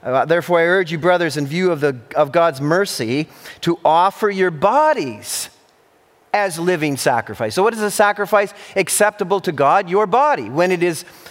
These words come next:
dominated by the Spirit of God, when, uh,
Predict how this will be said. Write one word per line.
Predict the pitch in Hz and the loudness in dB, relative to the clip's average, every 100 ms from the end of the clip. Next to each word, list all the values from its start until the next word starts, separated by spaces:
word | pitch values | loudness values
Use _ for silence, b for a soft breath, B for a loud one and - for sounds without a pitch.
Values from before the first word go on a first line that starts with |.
| B | B
dominated | 147 208 240 254 254 196 | 2 4 2 0 0 2
by | 214 | 0
the | 185 | 0
Spirit | - 190 180 | -4 -2 -2
of | 135 | 0
God, | 131 139 170 | 2 2 2
when, | 165 - B B B | -4 -6 B B B
uh, | 156 | -2